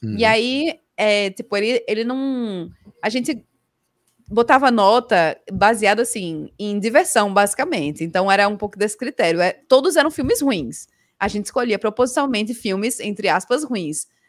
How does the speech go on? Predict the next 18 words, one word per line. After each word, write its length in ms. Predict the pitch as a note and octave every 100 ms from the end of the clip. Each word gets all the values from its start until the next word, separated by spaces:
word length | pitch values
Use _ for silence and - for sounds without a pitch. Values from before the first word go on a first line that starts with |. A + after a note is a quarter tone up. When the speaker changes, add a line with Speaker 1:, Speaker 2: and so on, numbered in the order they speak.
| _ _
Speaker 2:
Filme 200 | A#3 A#3
que 60 |
a 40 | A#3
Speaker 1:
Uhum. 40 |
Speaker 2:
gente 200 | A3+ A3+
lembra 500 | A#3 G3 G#3+ G#3 F3+
que 120 | F3+
era 540 | F#3 F#3 F#3 F3 E3+ E3
ruim, 340 | E3 F3 F#3
ou 60 | F3+
filme 220 | F#3+ G3
que 120 | F#3+
todo 240 | A3+ G3+ A3
mundo 200 | A3+ A3
fala 320 | A3+ F#3 F#3+
que 100 | F#3+
era 140 | F#3+ G3
ruim. 440 | G3 F3 D#3+ D3+